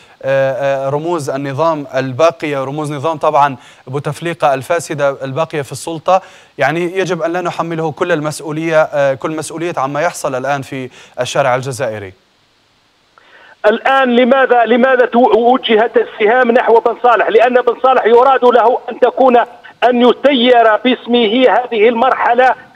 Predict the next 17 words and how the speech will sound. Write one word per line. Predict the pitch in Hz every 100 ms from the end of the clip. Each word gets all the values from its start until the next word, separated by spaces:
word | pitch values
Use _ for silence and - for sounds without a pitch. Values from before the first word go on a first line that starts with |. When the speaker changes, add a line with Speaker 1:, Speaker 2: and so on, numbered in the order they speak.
| -
Speaker 2:
الانتقالية | 220 240 233 247 226 247 247 262 247 233 220
المرفوضة | 240 240 233 262 262 180 139
شكلا | 123 - 262 226 254
ومضمونا. | 254 254 269 - 277 220 143 - -
Speaker 1:
نعم. | 180 160 190
Speaker 2:
لماذا | 233 254 285 277 247
بن | 233 254 208
صالح | 269 269 226
الآن | 226 220 262 262 240 208
الحراك | 240 - 247 269 214
الشعبي | - 254 202 202 165
وكل | 208 196 269 277 202
الأصوات | 196 233 - 254 277 247
تنادي | 233 233 269 247 240
برحيل | 254 233 247 277
بن | 262 247
صالح؟ | 277 269 180